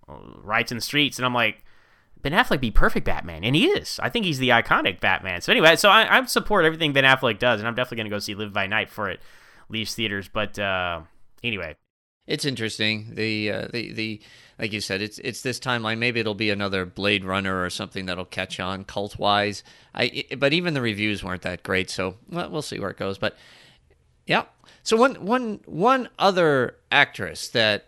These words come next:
Speaker 2: I really wanna talk about is Kim Stinger. And Kim plays Uhura on Star Trek Continues, and she does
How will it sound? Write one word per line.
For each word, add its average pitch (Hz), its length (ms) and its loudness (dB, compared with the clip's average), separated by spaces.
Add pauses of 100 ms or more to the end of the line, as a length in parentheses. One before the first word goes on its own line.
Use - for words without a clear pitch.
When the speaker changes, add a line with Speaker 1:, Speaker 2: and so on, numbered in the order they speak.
Speaker 2:
I 113 140 2
really 123 440 -2
wanna 110 260 -4
talk 101 300 -8
about 92 460 -10
is 104 320 -8
Kim 120 240 -6
Stinger. 101 340 -2 (560)
And 123 220 0
Kim 226 340 -4
plays 123 640 0
Uhura 110 600 -2
on 107 460 -4
Star 123 240 -2
Trek 117 300 -6
Continues, 104 680 -8
and 113 120 -8
she 214 180 -6
does 104 460 -2